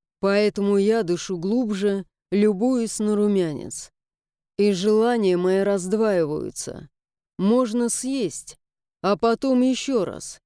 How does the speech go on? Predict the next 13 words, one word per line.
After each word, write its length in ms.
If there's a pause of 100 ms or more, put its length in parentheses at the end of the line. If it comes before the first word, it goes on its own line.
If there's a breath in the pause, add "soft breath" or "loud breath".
и 60
ещё 480
раз, 300
и 120
ещё. 440 (540)
И 160
так, 320
пока 440
она 160
не 140
распробует 880
это 260
блюдо. 560